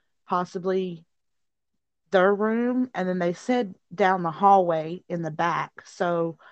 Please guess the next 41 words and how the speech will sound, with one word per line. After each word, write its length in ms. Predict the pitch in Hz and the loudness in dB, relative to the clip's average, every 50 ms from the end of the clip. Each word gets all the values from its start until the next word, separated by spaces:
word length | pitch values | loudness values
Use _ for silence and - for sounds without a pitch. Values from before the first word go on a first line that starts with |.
| - _ _ _ _ | -20 _ _ _ _
I 100 | - 180 | -6 -2
guess 200 | 180 190 180 - | -2 -2 -2 -2
Jennifer's 840 | - 202 190 190 190 - - 180 175 170 170 - - - - _ _ - | 0 0 0 0 -2 -4 -4 -2 -2 -4 -6 -10 -16 -20 -20 _ _ -6
room 280 | 180 180 180 175 170 170 | -2 -2 -2 -2 -2 -4
was 160 | 160 151 151 | -6 -6 -4
down 240 | - 175 165 170 170 | -2 -2 -2 -2 -2
the 60 | 160 | -2
hallway 360 | 165 180 170 170 165 151 160 | -2 -2 -2 -2 -2 -4 -6
in 80 | 160 165 | -8 -8
the 80 | 165 | -6
back, 340 | 170 180 170 165 160 151 - | -4 -2 0 0 -2 -4 -6
'cause 280 | - 175 151 151 - _ _ - | -8 -10 -10 -12 -16 _ _ -4
there'd 200 | 180 165 160 - | -2 -2 -2 -2
probably 280 | - 175 170 175 175 | -2 -2 -2 -2 -2
been 160 | 165 175 165 | -2 -4 -4
a 40 | 160 | -4
bathroom 640 | 156 160 160 165 165 175 - 170 170 165 165 165 165 | -4 -4 -4 -4 -4 -6 -6 -6 -6 -6 -4 -4 -4
or 300 | 156 156 156 156 165 156 _ - - - - _ _ - | -4 -4 -4 -6 -8 -12 _ -20 -20 -20 -20 _ _ -12
a 160 | 165 165 156 - - | -10 -10 -10 -10 -6
cupboard 540 | - - 196 190 175 180 175 170 170 165 - | -2 0 0 2 2 2 2 2 2 0 -2
or 220 | - 165 165 165 160 | -4 -4 -4 -4 -4
some 280 | - - 190 175 175 | -6 -6 -6 -4 -6
type 260 | 165 185 180 165 160 - | -6 -6 -6 -6 -6 -8
of 100 | 165 - | -10 -8
towel 320 | - 180 165 165 165 165 | -4 -2 -2 0 -2 -2
closet 440 | 165 - 170 165 165 165 165 165 160 | -4 -2 -2 -2 -2 -4 -6 -8 -12
or 80 | 165 | -12
something 540 | - - 170 175 165 - 156 160 165 165 160 - _ _ _ _ _ _ _ _ | -12 -12 -12 -12 -12 -12 -12 -10 -10 -12 -12 -14 _ _ _ _ _ _ _ _
inside 440 | 190 185 175 165 - 165 151 156 - | -6 -6 -6 -4 -4 -4 -4 -4 -6
the 100 | 160 156 | -8 -6
home, 500 | 151 170 160 160 156 151 156 156 151 - _ _ _ _ _ _ _ _ _ _ _ | -2 0 0 0 0 -2 -4 -6 -10 -12 _ _ _ _ _ _ _ _ _ _ _
you 100 | - 180 | -6 -4
know, 240 | 165 151 147 156 151 - _ _ | -4 -4 -4 -6 -10 -14 _ _
before 340 | - 175 - - 185 180 170 | -6 -6 -2 0 0 0 0
you 80 | 170 165 | -2 -4
get 220 | 151 170 151 - | -4 -6 -6 -6
to 80 | - 151 | -8 -10
her 200 | 147 160 151 143 | -8 -8 -8 -6
room. 460 | 143 160 165 165 147 143 139 151 151 - - - - - - _ _ | -4 -4 -4 -4 -4 -6 -8 -10 -14 -16 -20 -20 -20 -20 -20 _ _
So 240 | _ - 196 175 - - _ _ _ _ _ - | _ 0 0 0 0 -4 _ _ _ _ _ -2
I, 260 | - 208 254 - | 0 0 0 -2